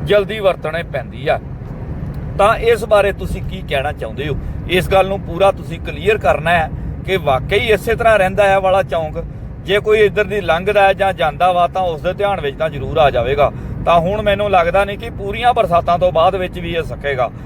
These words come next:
ਇਹ ਕਿੰਨਾ ਸਮਾਂ ਇਸੇ ਤਰ੍ਹਾਂ ਰਹੇਗਾ, ਸਿਰਫ ਇੱਥੋਂ ਦਾ ਸੀਵਰੇਜ। ਔਰ ਅਸੀਂ ਦੱਸ ਦਈਏ ਕਿ ਅੱਜ ਤੋਂ ਸਾਲ ਪਹਿਲਾਂ ਵੀ ਅਸੀਂ ਖਬਰਾਂ ਚਲਾਈਆਂ ਸੀ ਇਸੇ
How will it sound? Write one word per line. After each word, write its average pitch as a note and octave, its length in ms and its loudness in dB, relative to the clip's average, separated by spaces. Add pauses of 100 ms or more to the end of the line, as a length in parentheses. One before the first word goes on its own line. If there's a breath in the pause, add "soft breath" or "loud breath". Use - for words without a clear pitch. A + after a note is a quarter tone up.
(200 loud breath)
ਇਹ G#3+ 120 4
ਕਿੰਨਾ G#3 360 0
ਸਮਾਂ F#3+ 340 4
ਇਸੇ F3+ 200 -4
ਤਰ੍ਹਾਂ F#3 200 2
ਰਹੇਗਾ, F3+ 340 2
ਸਿਰਫ F#3 300 -2
ਇੱਥੋਂ E3 240 -4
ਦਾ E3+ 140 4 (240)
ਸੀਵਰੇਜ। C#3+ 400 0 (420 loud breath)
ਔਰ F3+ 180 6
ਅਸੀਂ F#3 180 -4
ਦੱਸ G3 220 4
ਦਈਏ F#3+ 280 -2
ਕਿ G3 200 2
ਅੱਜ E3+ 120 -2
ਤੋਂ F#3+ 120 -4
ਸਾਲ D#3 240 2
ਪਹਿਲਾਂ F3+ 320 0
ਵੀ G#3 100 -2
ਅਸੀਂ E3+ 200 -8
ਖਬਰਾਂ D3 260 0
ਚਲਾਈਆਂ C3+ 420 -2
ਸੀ F3 200 -6
ਇਸੇ F3 420 2